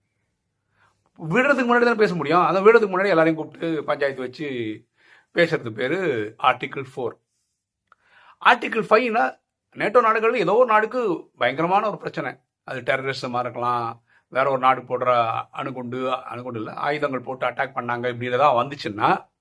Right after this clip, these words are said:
உடனே எல்லாரும் ஒண்ணு சேர்ந்து, அ, துவம்சம் பண்ணுவாங்க அடுத்தவங்கள. அப்போ இந்த நேட்டோ ஆரம்பிச்சதுக்கு அப்புறம் நேட்டோ ஆர்டிகிள் ஃபைவ் என்னைக்காவது யூஸ் பண்ணிருக்காங்களா? அதுவும் யூஸ் பண்ணிருக்காங்க.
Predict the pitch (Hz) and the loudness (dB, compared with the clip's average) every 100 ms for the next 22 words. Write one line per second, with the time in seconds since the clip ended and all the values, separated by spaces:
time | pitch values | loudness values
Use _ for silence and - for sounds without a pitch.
0 | _ _ _ _ _ _ - 175 185 190 | _ _ _ _ _ _ 2 4 6 6
1 | 175 143 127 143 156 156 147 143 165 135 | 4 2 0 6 10 10 8 4 0 -2
2 | 151 139 127 151 156 110 104 - _ _ | -4 -4 -2 0 2 0 -6 -14 _ _
3 | _ - 143 143 _ 131 139 139 143 123 | _ -8 -8 -8 _ -8 -6 -2 -4 -2
4 | 135 123 110 110 110 98 - _ _ _ | 0 0 -2 -6 -10 -12 -16 _ _ _
5 | _ - - - 185 202 - - _ _ | _ -20 -2 4 6 6 4 -4 _ _
6 | - 180 165 233 247 185 175 214 240 226 | -2 2 4 2 6 8 8 8 4 -4
7 | 208 185 190 208 180 202 214 190 196 185 | -4 -4 -2 0 0 0 2 0 4 4
8 | 208 247 220 - 214 226 196 208 208 196 | 4 2 0 2 2 2 -2 0 0 0
9 | 233 220 196 185 180 233 - 269 277 254 | -6 -6 -4 -2 -2 -2 -4 -8 -4 -6
10 | - 156 127 113 | -4 -6 -6 -8